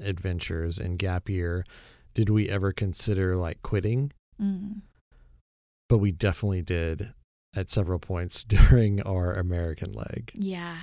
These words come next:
Speaker 2: we really did. Yeah.
Speaker 1: It, uh, it was just a lot to learn and a lot to adapt to, a lot of, like, really intimidating things that,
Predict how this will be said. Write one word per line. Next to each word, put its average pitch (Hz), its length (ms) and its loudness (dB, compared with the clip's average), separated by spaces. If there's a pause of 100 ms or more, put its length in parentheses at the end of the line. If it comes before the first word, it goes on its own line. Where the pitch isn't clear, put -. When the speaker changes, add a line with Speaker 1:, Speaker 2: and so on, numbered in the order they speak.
(100)
Speaker 2:
we 180 200 -6
really 170 260 -10
did. 165 380 -14 (240)
Yeah. - 400 -14
Speaker 1:
It, 107 260 0
uh, 113 40 4
it 101 240 2
was 107 200 2
just - 140 -2
a 110 60 2
lot 90 420 0
to 110 100 0
learn 104 380 0
and 98 100 -2
a 101 60 -2
lot 101 360 -2
to 95 540 -2
adapt 92 440 -4
to, 107 460 0
a 101 60 -2
lot 92 320 0
of, 92 180 -6
like, 87 200 -4
really 98 260 0
intimidating 98 640 -2
things 113 520 0
that, 101 260 0